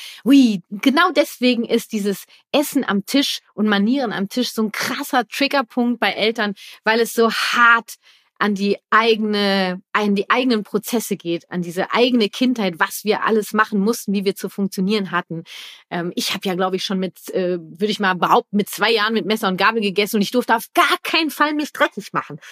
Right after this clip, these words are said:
Das war eine Katastrophe. Du, alles verschmiert. Ich hatte einen Fleck hier an der Wange. Dein ganzes Gesicht ist verschmiert. Jetzt hast du alles da im Gesicht rumhängen.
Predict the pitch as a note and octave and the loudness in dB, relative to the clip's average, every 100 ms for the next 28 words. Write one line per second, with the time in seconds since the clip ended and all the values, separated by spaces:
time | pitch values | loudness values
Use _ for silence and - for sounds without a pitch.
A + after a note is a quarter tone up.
0 | - G#3+ A3 B3 C4 - D#4 D#4 C#4+ - | -4 -2 2 2 2 0 2 2 0 2
1 | C#4+ D#4+ D#3 - - - B3+ G#3 _ C4+ | 2 2 -4 -8 -20 -2 -2 -2 _ -2
2 | F4+ F4+ E4+ - - D4 - D4 C#4+ E3 | 2 4 2 0 0 0 2 2 2 0
3 | - A#3+ B3+ - D4+ D#4+ - C#4+ D4+ - | -6 -2 -2 0 -2 -2 -2 0 0 0
4 | A3+ G3 G#3+ G3+ F#3 D3+ - _ C4 D#4 | 0 2 0 0 -2 -4 -14 _ 0 2
5 | D#4+ D4+ - D4 D#4+ - C#4+ - F#3+ - | 0 -4 -2 2 2 0 -2 0 -2 -2
6 | F#3 F3+ B3 B3+ C4 C#4 D#4 B3 C4+ C4 | -4 -2 -2 0 0 0 -2 0 2 2
7 | - A#3 A3+ A3+ - F#3 D#3+ D3+ C#3 | 2 -2 0 -2 -2 -4 -2 -4 -4